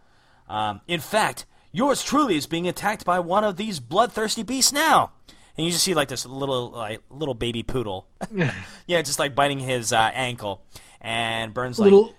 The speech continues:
Speaker 2: little Fifi even has a bow on there.
Speaker 1: <laughs>
Speaker 2: Yeah.
Speaker 1: Yeah, I mean, and then, uh, you know, Burns like, "This is your story? Get out of here." And then, uh, I, I love what
Speaker 2: Go, go, go.
Speaker 1: Yeah, and I love what Vernon says here. He, or he goes,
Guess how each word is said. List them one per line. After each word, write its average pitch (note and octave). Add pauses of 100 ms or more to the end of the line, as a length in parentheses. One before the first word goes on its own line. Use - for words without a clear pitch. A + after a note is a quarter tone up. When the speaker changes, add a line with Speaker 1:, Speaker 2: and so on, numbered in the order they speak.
Speaker 2:
little G#3
Fifi G3
even E3+
has E3
a C#3+
bow D3
on B2+
there. C3 (380)
Speaker 1:
<laughs> B3 (540)
Speaker 2:
Yeah. F#4+ (460)
Speaker 1:
Yeah, G#3
I G#3+
mean, B3+ (340)
and G3+
then, G#3
uh, F3+
you F#3
know, E3+
Burns F3+
like, C3+
"This A#3+
is D4
your A3+
story? B3 (380)
Get C#4+
out A#3
of F#3+
here." D3+ (540)
And D3+
then, C#3+
uh, B2+
I, A#2+
I C3
love A#2
what D4
Speaker 2:
Go, A#3+
go, F#3+
go. - (120)
Speaker 1:
Yeah, C3
and C#3+
I D3
love D3
what A#2
Vernon G#2+
says F#2+
here. F2
He, F2
or G#2+
he A#2+
goes, A2